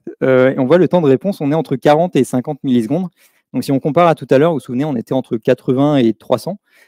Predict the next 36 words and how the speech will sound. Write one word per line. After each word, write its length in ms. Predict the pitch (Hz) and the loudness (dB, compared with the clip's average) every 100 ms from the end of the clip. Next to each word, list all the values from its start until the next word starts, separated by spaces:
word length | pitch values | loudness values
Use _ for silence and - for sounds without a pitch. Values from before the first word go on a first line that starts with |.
| _ | _
alors 200 | 120 110 | -6 -4
que 120 | - | -2
là, 180 | 120 139 | 2 2
en 100 | 156 | 2
fait, 240 | - 151 - | 0 -2 -4
on 180 | 113 | -8
est, 140 | 113 151 | -4 -2
euh, 180 | 123 - - _ _ _ _ | -2 -6 -12 _ _ _ _
en 160 | 247 113 | -14 -10
oubliant 260 | 110 107 107 | -6 -6 -4
ça, 160 | 156 | -2
là, 120 | 165 185 _ _ _ | -2 -2 _ _ _
on 160 | - 113 | -8 -4
est 100 | 139 | -2
entre 240 | 143 - | -2 -4
quarante 400 | 127 117 113 143 | -4 -2 -2 -4
et 40 | 123 | -8
soixante. 340 | - 117 - _ _ _ - | -8 -12 -14 _ _ _ -18
Donc, 120 | 123 | -6
ça 80 | 135 | 0
va 120 | 170 | 0
beaucoup 240 | 143 139 - | 0 -6 -8
plus 140 | 147 | -8
vite. 180 | 110 _ _ _ _ _ _ _ _ _ _ _ _ _ _ _ _ - | -8 _ _ _ _ _ _ _ _ _ _ _ _ _ _ _ _ -14
Effectivement, 480 | - 151 - 131 196 | -6 -6 -4 -4 -4
si 120 | - | -8
je 80 | - | -10
compare 340 | 139 135 156 | -4 2 2
avec 320 | 131 127 143 - | 4 2 0 -2
les 140 | 117 | 0
graphes 280 | 120 147 - | 2 0 -2
qu'on 180 | 131 113 | -8 -2
avait 140 | 123 | -2
tout 140 | - - | -2 -2
à 100 | 117 | 0
l'heure, 240 | 127 185 | 2 0